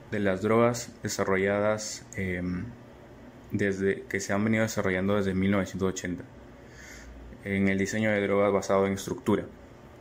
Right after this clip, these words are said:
La razón de esto radica en el mecanismo de acción de estas proteínas para la infección de la célula. Por ejemplo, la hemaglutinina, eh, permite, dentro de sus funciones está la unión de la partícula viral a receptores de membrana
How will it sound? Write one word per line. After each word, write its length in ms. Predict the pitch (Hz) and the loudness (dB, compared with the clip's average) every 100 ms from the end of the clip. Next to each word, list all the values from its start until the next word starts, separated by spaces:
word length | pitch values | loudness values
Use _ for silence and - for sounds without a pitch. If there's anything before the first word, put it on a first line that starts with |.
| - - - - - - | -20 -20 -20 -20 -10 -2
La 120 | 117 | 0
razón 400 | 120 - 160 165 | 0 0 2 4
de 80 | 151 | 2
esto 240 | 151 160 | 0 2
radica 360 | 120 113 117 127 | 2 2 0 0
en 80 | 120 | 2
el 60 | |
mecanismo 440 | 104 98 98 104 120 | 2 2 0 2 4
de 80 | 95 | 2
acción 320 | - 110 110 | 0 0 2
de 60 | |
estas 180 | 110 110 | 0 -4
proteínas 640 | - 107 95 95 101 101 | -6 -4 -2 0 0 -2
para 480 | - 107 95 92 87 | -2 0 2 0 -2
la 80 | - | -2
infección 380 | 98 95 92 104 | -2 -2 -4 -2
de 80 | 104 | 0
la 80 | 90 | 0
célula. 400 | 101 92 - - - - - - - - - - | 0 0 -2 -8 -16 -20 -20 -20 -20 -20 -16 -8
Por 100 | 107 | -6
ejemplo, 540 | 101 120 123 127 123 | -2 2 6 6 6
la 100 | 107 | 4
hemaglutinina, 760 | 104 101 101 101 117 120 120 127 - - - | 2 4 2 4 6 6 4 0 -8 -18 -8
eh, 220 | 107 98 98 | -2 -2 0
permite, 640 | 101 110 120 123 110 131 - | 0 2 2 2 -2 -4 -4
dentro 200 | 98 104 | -2 0
de 60 | 107 | 0
sus 80 | 110 | -2
funciones 380 | 98 104 104 | -2 0 -2
está 140 | - 101 | 0 0
la 100 | 104 | 2
unión 540 | 98 98 113 120 117 - - - | 2 4 4 4 2 -2 -12 -4
de 120 | 104 | 0
la 140 | 98 | 0
partícula 440 | 95 - 98 107 104 | 0 -2 0 2 4
viral 300 | 98 98 110 | 2 2 0
a 60 | |
receptores 420 | 104 95 95 101 101 | -2 -6 -2 0 2
de 80 | |
membrana 460 | 107 113 110 107 | 2 2 2 0